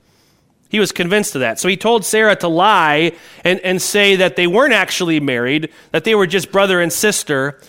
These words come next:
so that he could live. He took matters into his own hands. He didn't trust the Lord to do what the Lord said. Every single promise that God had made required Abraham to be alive. He didn't have kids yet. God said he was gonna have kids.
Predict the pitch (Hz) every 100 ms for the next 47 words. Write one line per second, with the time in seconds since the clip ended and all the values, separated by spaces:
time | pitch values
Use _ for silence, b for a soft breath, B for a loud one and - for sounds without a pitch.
0 | b - 180 180 202 156 147 175 123 -
1 | B 240 320 254 254 285 254 240 240 220
2 | 220 240 202 226 180 175 240 311 - 254
3 | 262 - 214 233 226 196 214 B B B
4 | 196 285 302 254 247 240 180 277 262 135
5 | B B 294 349 381 - 330 311 311 -
6 | 294 269 165 135 - B B 190 254 311
7 | 285 247 247 220 220 - 294 349 339 220
8 | 269 311 262 262 202 202 254 214 302 202
9 | 107 - - - _ _ _ _ _ _
10 | _ _ _ _ _ _ b b b b
11 | b 247 302 240 311 311 - 185 135 151
12 | 127 165 160 - 180 165 175 170 156 -
13 | 220 156 - -